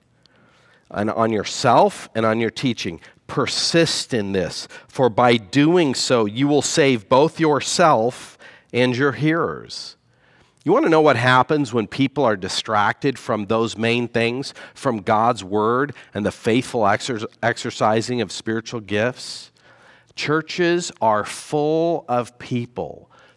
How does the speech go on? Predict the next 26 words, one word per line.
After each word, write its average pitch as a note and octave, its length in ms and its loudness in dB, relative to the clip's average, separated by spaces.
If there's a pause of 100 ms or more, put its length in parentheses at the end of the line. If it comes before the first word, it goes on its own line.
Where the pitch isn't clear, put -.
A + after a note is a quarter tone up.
who C3 200 0
don't A2+ 440 0
know B2 180 0
the A2 140 0
Lord, G2+ 320 -4
who C3 240 -6
are G#2 180 -4
not G#2 560 -2
Christians. - 1000 -12 (520)
And A2 100 -2
so C3+ 120 -2
you A#2+ 180 0
have B2 200 2
a A#2+ 60 2
big, A#2+ 300 -4
huge B2+ 320 -2
organization, A2+ 1120 -4 (480)
but C#3 80 -4
it's B2+ 100 -4
not F3+ 160 2
a A2+ 60 -2
church. - 560 -6 (280)
In C#3 140 2
Revelation D3 560 4
chapter B2 460 -2
three, C3+ 540 -6